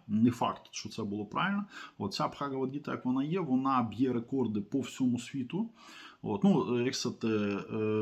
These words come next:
найбільші продажі по кількості, от, і організація ця, яка представляє цю Бхагавад-гіту, як вона є, вона є найбільша в світі. От, ну, це є важливий духовний показник, тому що якщо б це було щось некорисне,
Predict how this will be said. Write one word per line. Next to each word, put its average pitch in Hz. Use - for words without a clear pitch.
найбільші 131
продажі 131
по 135
кількості, 127
от, 107
і 110
організація 139
ця, 123
яка 113
представляє 123
цю 110
Бхагавад-гіту, 117
як 110
вона 120
є, 170
вона 123
є 113
найбільша 113
в -
світі. -
От, 101
ну, 180
це 156
є 139
важливий 127
духовний 117
показник, 127
тому 127
що 123
якщо 127
б 135
це 127
було 120
щось 120
некорисне, 117